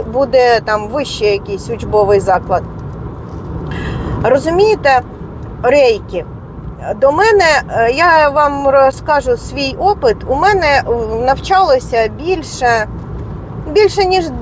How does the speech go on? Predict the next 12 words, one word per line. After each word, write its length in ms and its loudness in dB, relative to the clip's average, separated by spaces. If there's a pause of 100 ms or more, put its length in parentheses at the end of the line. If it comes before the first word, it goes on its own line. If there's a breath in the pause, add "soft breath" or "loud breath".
(160)
двісті 500 -2
людей, 600 0 (200)
які 380 2 (280)
називають 640 2
себе 400 2
майстрами 800 0 (100)
рейкі. 680 -2
Що, 360 -2 (260)
е, 220 2
відбувалося 760 -2
на 140 -4
навчанні, 720 -6